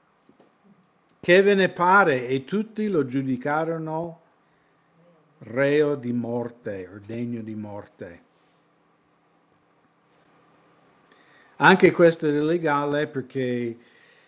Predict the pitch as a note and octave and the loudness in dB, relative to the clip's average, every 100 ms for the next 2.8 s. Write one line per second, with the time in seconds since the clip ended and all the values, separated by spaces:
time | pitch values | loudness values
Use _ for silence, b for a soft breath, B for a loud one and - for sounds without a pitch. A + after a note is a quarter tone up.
0 | _ D3+ A#2 A#2 A2 A2 F#2 _ _ _ | _ -12 -10 -8 -8 -10 -14 _ _ _
1 | _ - - B2+ C3+ D3 C#3 C#3 C3+ D#3+ | _ -16 -10 -6 -4 -2 0 -2 -2 -4
2 | D#3 C3+ B2+ B2+ B2+ C3+ C#3 | -2 -2 -2 -2 -4 -4 -4